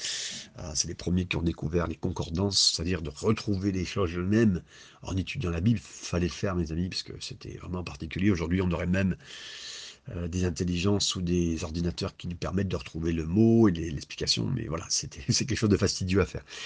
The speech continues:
L'épaisseur des parois extérieures des chambres latérales était de cinq cubes. Donc les murs du bâtiment et du temple étaient épais, sécurisés, on pourrait dire même comme ça ressemblerait à un blocos.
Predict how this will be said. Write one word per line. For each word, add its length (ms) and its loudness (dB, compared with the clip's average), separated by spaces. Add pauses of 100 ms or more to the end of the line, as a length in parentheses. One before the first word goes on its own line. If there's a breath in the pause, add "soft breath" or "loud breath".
(380 loud breath)
L'épaisseur 460 8
des 100 10
parois 260 8
extérieures 420 4
des 120 6
chambres 420 4
latérales 500 4 (1160)
était 200 4
de 40 2
cinq 320 4
cubes. 260 2
Donc 200 2
les 80 10
murs 180 12
du 100 6
bâtiment 480 6
et 60 6
du 140 4
temple 240 4
étaient 180 -2 (160)
épais, 380 6 (840)
sécurisés, 720 2
on 60 2
pourrait 160 0
dire 160 2
même 180 -4
comme 300 -2
ça 100 -8
ressemblerait 400 2
à 40 6
un 20 4
blocos. 540 4